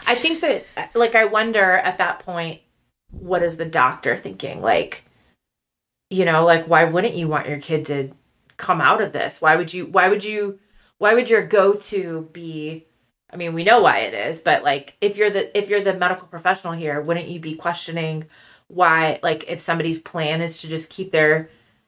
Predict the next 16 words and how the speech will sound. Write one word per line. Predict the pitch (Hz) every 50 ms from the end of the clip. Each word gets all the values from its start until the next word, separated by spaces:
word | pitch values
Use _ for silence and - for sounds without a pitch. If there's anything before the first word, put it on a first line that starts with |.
| _ _ -
keep | - - 214 202 202
their | 202 175 165
kids | - - 196 180 170 160 160
sedated | - - 175 160 170 165 151 160 170 175 180 175
for | - - 175 165
the | 156 156 147 151
long | 151 147 143 165 196 202
haul | 208 233 262 277 311 311 311 330 339 294
without, | 214 180 - - 170 160 160 151 - - - _ _ _ _ _ -
like, | 180 170 160 165 - _ - 165
doing | 160 196 190 180 180
any | 175 170 165
processing | 160 - - 127 139 151 - 185 185 - - 196 190 185 180
and | 170 165
trying | - 175 165 160 160
to | 160 147 143 151 156 156